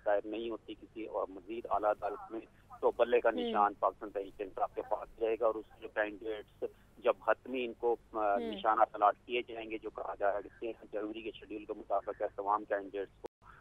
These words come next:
Speaker 1: उनकी जमातों के और जो आज़ाद उम्मीदवार हैं उनको भी इंतखाबी निशानात अलाट किए जाएंगे, तो इनको भी, अ, बल्ले का निशान अलाट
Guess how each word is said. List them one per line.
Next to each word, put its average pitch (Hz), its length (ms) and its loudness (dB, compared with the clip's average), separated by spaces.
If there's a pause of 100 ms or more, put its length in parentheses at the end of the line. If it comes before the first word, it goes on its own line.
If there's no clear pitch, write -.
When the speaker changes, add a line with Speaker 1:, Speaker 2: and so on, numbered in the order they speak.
(140)
Speaker 1:
उनकी - 200 -2
जमातों 104 460 -2
के 110 180 -10
और 107 100 -2 (160)
जो 107 60 4
आज़ाद 101 300 4
उम्मीदवार 104 460 0
हैं 104 80 2
उनको 104 320 -6
भी 101 240 -8 (260)
इंतखाबी 113 420 4
निशानात 107 400 -2
अलाट 101 240 6
किए 113 200 -14
जाएंगे, 117 440 -8
तो 127 200 -6
इनको 117 260 -8
भी, 113 240 -12 (280)
अ, 113 120 8 (100)
बल्ले 123 200 4
का 120 100 4
निशान 110 440 2 (100)
अलाट 104 300 4